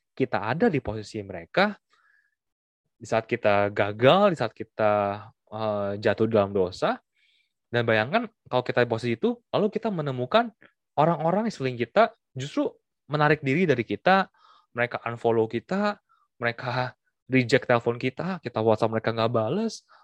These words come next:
mereka benar-benar memutuskan hubungan dengan kita. Nah, kira-kira rasanya teman-teman tuh gimana?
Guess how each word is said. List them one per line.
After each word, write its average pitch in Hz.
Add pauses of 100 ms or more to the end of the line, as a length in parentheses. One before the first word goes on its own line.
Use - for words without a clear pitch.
(120)
mereka 139
benar-benar 123
memutuskan 120
hubungan 117
dengan 113
kita. - (320)
Nah, 139 (320)
kira-kira 247
rasanya 151 (240)
teman-teman 170
tuh 294
gimana? 139